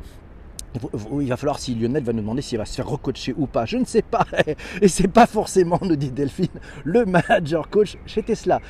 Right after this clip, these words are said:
C'était la blague du, c'était la blague hier quand on a proposé le thème.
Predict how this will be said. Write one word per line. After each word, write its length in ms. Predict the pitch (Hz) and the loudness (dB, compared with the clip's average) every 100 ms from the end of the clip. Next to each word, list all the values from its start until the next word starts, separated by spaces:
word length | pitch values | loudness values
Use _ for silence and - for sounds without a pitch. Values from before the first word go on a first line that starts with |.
| - | -2
C'était 200 | 214 240 | 0 4
la 120 | 208 | 4
blague 260 | 165 262 214 | 4 2 2
du, 340 | 190 196 190 | 0 0 0
c'était 220 | 185 220 | 0 2
la 100 | 226 | 4
blague 260 | 175 185 156 | 4 4 4
hier 220 | 135 131 | 2 2
quand 200 | 131 120 | -2 -4
on 80 | 131 | -2
a 160 | 123 | -2
proposé 480 | 117 - 190 170 139 | 0 0 2 0 -2
le 100 | 147 | -4
thème. 300 | 117 139 160 | 2 2 2